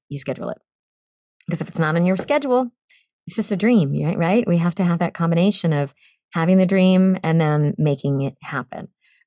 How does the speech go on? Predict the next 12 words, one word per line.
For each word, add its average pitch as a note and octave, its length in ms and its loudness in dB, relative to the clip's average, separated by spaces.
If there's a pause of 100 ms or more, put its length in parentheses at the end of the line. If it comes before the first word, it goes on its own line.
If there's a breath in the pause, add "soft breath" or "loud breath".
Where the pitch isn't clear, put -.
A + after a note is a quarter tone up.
Um, C#3 260 -2
of D3+ 60 -10
course, F3 240 -2
we F3 60 2
wanna D#3+ 160 2
be D#3+ 140 2
open D#3 320 2
to D#3 200 0
the D3+ 60 -2
possibility D3+ 540 0
it'll C#3+ 120 0
just C#3+ 240 -4